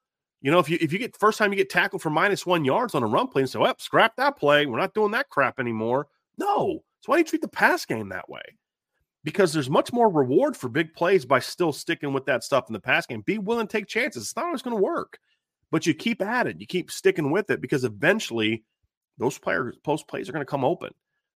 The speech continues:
Eventually, you're gonna find those guys open, and that's where Notre Dame needs to be. And, and that's what I wanna see from this offense is be more aggressive, be willing to take chances. Don't be so afraid of throwing an incomplete pass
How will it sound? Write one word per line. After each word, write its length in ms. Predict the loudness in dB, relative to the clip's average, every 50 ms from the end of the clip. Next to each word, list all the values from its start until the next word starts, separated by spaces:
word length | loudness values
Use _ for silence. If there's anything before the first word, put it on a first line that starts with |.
| -12
Eventually, 840 | -10 -10 -8 0 4 4 4 4 4 0 -2 0 0 0 0 -2 -6 _ _ _ _ _ _ 0
you're 100 | 0 2
gonna 140 | 2 2 -2
find 400 | -2 -4 -4 -2 0 0 0 0
those 160 | -2 -2 0
guys 260 | 2 2 2 2 2
open, 360 | 0 0 0 -2 -6 -12 -12 _ _ _ _ _ _ _ _
and 180 | -4 -4 -4 -2
that's 240 | -4 -6 -6 -4 -2
where 100 | -2 0
Notre 220 | 2 2 2 2
Dame 200 | 0 0 -2 -2
needs 180 | -4 -4 -6 -8
to 100 | -10 -8
be. 320 | -6 -6 -8 -8 -12 -18 _ _ _ _ _ _ _ _ -4
And, 280 | -2 -2 -2 -2 -4 -6
and 180 | -6 -6 -4
that's 280 | -2 -4 -4 -4 -2 0
what 100 | 2 4
I 40 | 4
wanna 180 | 4 2 0
see 160 | 0 -2 -4
from 100 | -4 -4
this 140 | -6 -4 0
offense 400 | 2 2 2 2 0 -8 -8 -8 -10
is 140 | -12 -12
be 260 | -10 -10 -8 -6 -4 -4
more 240 | -4 -4 -4 -4
aggressive, 460 | -4 -2 2 4 4 4 4 0 -6 -4
be 100 | -4 -4
willing 420 | -2 0 0 0 0 0 -2 -4
to 40 | -6
take 240 | -4 -4 -4 -4 -6
chances. 500 | -6 -2 0 0 0 0 -4 -8 -14 -10
Don't 280 | -4 -2 -2 -2 -2
be 100 | -4 -6
so 180 | -2 2 4 4
afraid 600 | 4 4 4 4 6 6 8 6 6 4 2 -2 _ -20 _ _ _ _ -20
of 80 | -14 -6
throwing 260 | -2 0 2 2 4
an 100 | 4 2
incomplete 400 | 0 0 0 2 2 2 2 2
pass 440 | 2 2 4 4 4 2 0 -4